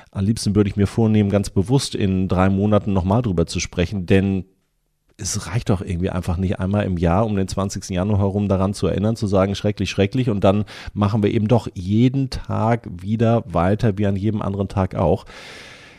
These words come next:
Wir kommen zur Fürbitte und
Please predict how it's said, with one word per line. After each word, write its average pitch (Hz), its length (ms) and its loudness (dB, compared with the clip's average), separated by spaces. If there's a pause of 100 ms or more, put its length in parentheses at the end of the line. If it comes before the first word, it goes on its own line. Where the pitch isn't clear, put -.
(280)
Wir 123 220 6
kommen 160 280 4
zur 165 220 2
Fürbitte 107 1120 4 (220)
und 107 480 -2